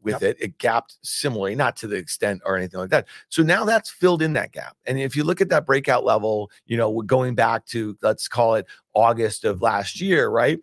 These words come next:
Speaker 1: It, it, I, I think, and I, and I don't mean to put words in your mouth, you say, "Well, it did what it was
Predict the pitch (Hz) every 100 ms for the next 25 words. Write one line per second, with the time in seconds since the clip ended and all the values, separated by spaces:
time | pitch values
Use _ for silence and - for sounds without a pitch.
0 | - - _ - 165 160 170 165 - -
1 | 151 143 196 - 147 143 147 135 139 147
2 | 131 117 123 123 117 101 117 170 196 135
3 | 131 120 135 127 123 127 113 147 143 127
4 | 113 98